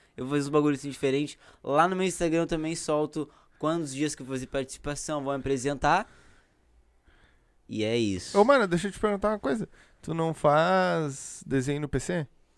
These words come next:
Speaker 1: Desenho no P C eu fazia no telefone, fazia no telefone.
Speaker 2: Tu, tu nunca pensou em fazer, ah,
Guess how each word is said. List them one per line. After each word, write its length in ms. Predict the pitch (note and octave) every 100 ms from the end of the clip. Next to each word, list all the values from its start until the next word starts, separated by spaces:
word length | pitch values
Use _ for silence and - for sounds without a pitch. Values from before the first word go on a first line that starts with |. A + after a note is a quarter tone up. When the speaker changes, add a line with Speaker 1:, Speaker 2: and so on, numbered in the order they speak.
| _
Speaker 1:
Desenho 320 | A2+ A2+ A#2+ C3+
no 80 |
P 120 | C3+ C#3+
C 140 | -
eu 60 | D#3
fazia 420 | D#3 F3+ D3+ F3
no 80 | F#3
telefone, 640 | G3 G#3 G#3+ - B2+ G#2+ G2+
fazia 220 | A2+ A#2
no 60 | B2+
telefone. 540 | C#3 D3 - D#3 D3+
Speaker 2:
Tu, 120 | D3
tu 120 | -
nunca 200 | E3 E3 G3
pensou 300 | F#3+ - F3+
em 40 |
fazer, 1080 | F3 F3 D3+ D#3 E3 D#3+ D3 C#3+ C3+ B2+ B2+ - _ - _ -
ah, 680 | B2 A#2+ A#2 A#2 A2+ A2+